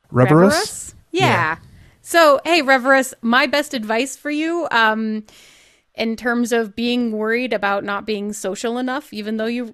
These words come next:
Speaker 2: enjoy the role play. And no, it's really hard 'cause there are a lot of people, but it's, uh, and this is, this is, I, I had to grow into this as a G M at conventions too, and I still get nervous, but, like,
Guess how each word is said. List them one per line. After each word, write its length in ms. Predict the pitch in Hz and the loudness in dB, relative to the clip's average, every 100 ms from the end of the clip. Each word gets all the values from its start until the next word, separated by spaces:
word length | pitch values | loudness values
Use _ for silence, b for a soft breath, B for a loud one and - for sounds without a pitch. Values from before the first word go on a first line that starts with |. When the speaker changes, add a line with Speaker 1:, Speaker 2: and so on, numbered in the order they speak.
| - | -8
Speaker 2:
enjoy 280 | 247 262 262 | -4 0 0
the 100 | 254 | 0
role 200 | 254 269 | -2 -4
play. 380 | - 285 302 - | -4 -2 -2 -4
And 220 | 233 233 | -2 0
no, 160 | 240 269 | 2 0
it's 140 | 269 | -2
really 280 | 247 269 262 | -4 -2 -4
hard 400 | 220 226 277 262 | -2 -2 -2 -4
'cause 160 | 226 214 | -8 -4
there 120 | 208 | -2
are 60 | |
a 80 | 190 | -2
lot 220 | 196 220 | -2 -4
of 120 | 226 - | -4 -10
people, 560 | 247 220 165 175 - _ | -10 -6 -6 -6 -10 _
but 640 | 196 202 202 185 185 - - _ _ _ | -18 -4 -2 -2 -6 -12 -12 _ _ _
it's, 460 | 220 202 - - - - | -8 -8 -8 -14 -14 -6
uh, 420 | 190 170 160 156 - - | -4 -4 -6 -10 -12 -8
and 140 | 214 | -6
this 140 | 226 | -4
is, 240 | 254 208 - | -6 -6 -8
this 180 | 226 233 | -6 -6
is, 320 | 208 190 - _ _ _ _ _ | -8 -12 -18 _ _ _ _ _
I, 300 | - 185 190 _ - | -8 -6 -8 _ -8
I 260 | 190 180 _ | -8 -8 _
had 200 | - 233 | -8 -6
to 80 | 202 | -4
grow 200 | 214 214 | -2 -2
into 160 | 208 202 | -2 -4
this 200 | 196 202 | -4 -4
as 100 | 190 | -8
a 60 | |
G 200 | 175 190 | -8 -4
M 280 | 180 175 156 | -4 -4 -10
at 300 | - 151 151 | -10 -10 -10
conventions 440 | - 175 156 160 - | -14 -12 -12 -14 -12
too, 120 | 175 | -10
and 80 | 156 | -10
I 80 | 151 | -8
still 160 | 185 | -8
get 160 | 175 190 | -8 -8
nervous, 260 | 156 165 | -8 -8
but, 160 | - 175 | -8 -6
like, 220 | 185 170 | -6 -8